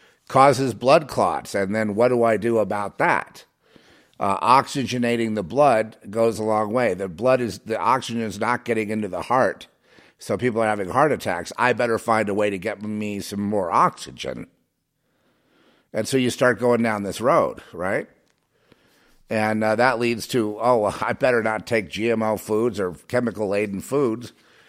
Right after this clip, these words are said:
Right, because they're trying to kill you with the chemicals. So you,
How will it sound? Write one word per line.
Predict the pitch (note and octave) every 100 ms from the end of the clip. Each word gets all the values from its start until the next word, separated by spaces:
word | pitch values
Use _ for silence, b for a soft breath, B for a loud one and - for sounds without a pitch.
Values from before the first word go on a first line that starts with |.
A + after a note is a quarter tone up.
| b b
Right, | C3 D#3+ F#2
because | F#2+ G#2
they're | A2+
trying | A#2+ G#2+
to | G#2
kill | E3+ C3
you | D#2+
with | E2+
the | F#2+
chemicals. | C3+ A#2+ - - -
So | - G#2 F#2 B B B
you, | A2+ A2+ G2+